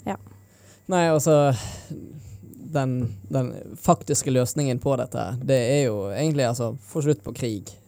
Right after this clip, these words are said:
Speaker 2: Eh, altså, eh, hvis vi ser på statistikken, så har det jo aldri vært mindre krig enn det det er i dag. Så
Speaker 1: Mm.
Speaker 2: sånn sett, trenden går jo i riktig retning, selv om det åpenbart problemet ikke er løst.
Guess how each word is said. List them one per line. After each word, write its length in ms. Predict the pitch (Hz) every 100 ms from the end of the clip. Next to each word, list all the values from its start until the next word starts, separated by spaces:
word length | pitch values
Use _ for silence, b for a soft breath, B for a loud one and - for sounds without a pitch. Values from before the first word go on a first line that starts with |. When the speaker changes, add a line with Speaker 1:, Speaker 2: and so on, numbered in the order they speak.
| -
Speaker 2:
Eh, 240 | 113 117
altså, 220 | 113 120 113 - B B B B
eh, 180 | 123 117
hvis 180 | 113 117
vi 40 |
ser 140 | 131 127
på 60 | 135
statistikken, 460 | 123 127 135 123
så 60 | 120
har 60 | 123
det 60 | 117
jo 60 |
aldri 140 | 120 139
vært 140 | 131
mindre 320 | 160 165 147
krig 320 | 139 170 123 -
enn 140 | - 127
det 100 | 123
det 140 | 113 101 87
er 180 | -
i 40 | 117
dag. 220 | 160 135 143
Så 100 | 226
Speaker 1:
Mm. 40 | 131
Speaker 2:
sånn 180 | 165 131
sett, 160 | - 113 - -
trenden 540 | - 170 135 123 113
går 180 | 139 147
jo 80 | 107
i 60 | 107
riktig 200 | - -
retning, 400 | - 156 165 131 b b b
selv 340 | - 135 120
om 160 | 110 113 110 117 117 117
det 80 | 113
åpenbart 380 | 120 135 120 - 135
problemet 340 | - 139 131 120
ikke 220 | - 143
er 160 | 143 147
løst. 520 | 180 175 - -